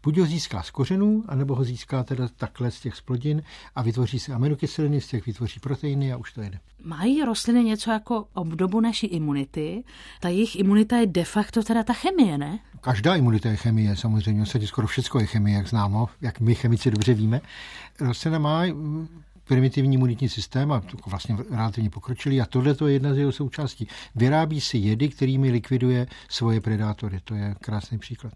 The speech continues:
Speaker 1: Když jsem byl malý kluk, tak jsem četl knížku od Františka Běhounka, myslím, že se to jmenovalo Robinzoni vesmíru. Bylo to nějak asi o dvě stě let dopředu, do budoucna. A jedna z těch jásavých budoucností, kterou tam kreslili, bylo, že se podaří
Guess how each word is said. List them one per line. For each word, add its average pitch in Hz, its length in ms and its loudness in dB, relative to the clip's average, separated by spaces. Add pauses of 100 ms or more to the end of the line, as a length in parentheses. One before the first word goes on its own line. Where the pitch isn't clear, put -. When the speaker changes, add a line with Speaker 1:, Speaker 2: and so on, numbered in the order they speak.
(100)
Speaker 1:
Když 113 180 -2
jsem 147 140 2
byl 160 100 4
malý 151 260 2
kluk, 135 240 -2
tak 131 120 -2
jsem 151 180 -2
četl 139 260 0
knížku 135 340 -2
od 135 100 2
Františka 123 580 0
Běhounka, 110 680 0
myslím, 110 260 -2
že 113 100 0
se - 80 -8
to 139 80 -2
jmenovalo 123 420 2
Robinzoni 120 400 2
vesmíru. 104 500 -2 (380)
Bylo 107 140 2
to 110 80 0
nějak 110 260 2
asi 113 160 -4
o 110 40 0
dvě 104 180 0
stě - 200 -2
let 120 140 2
dopředu, 110 460 0
do 110 80 2
budoucna. 104 580 0 (600)
A 123 320 2
jedna 123 380 2
z - 100 -4
těch 135 200 -2
jásavých 131 640 0 (340)
budoucností, 131 720 2
kterou 127 200 2
tam 131 160 4
kreslili, 131 420 0
bylo, 120 320 2 (260)
že - 160 -4
se 131 160 -2
podaří 135 600 0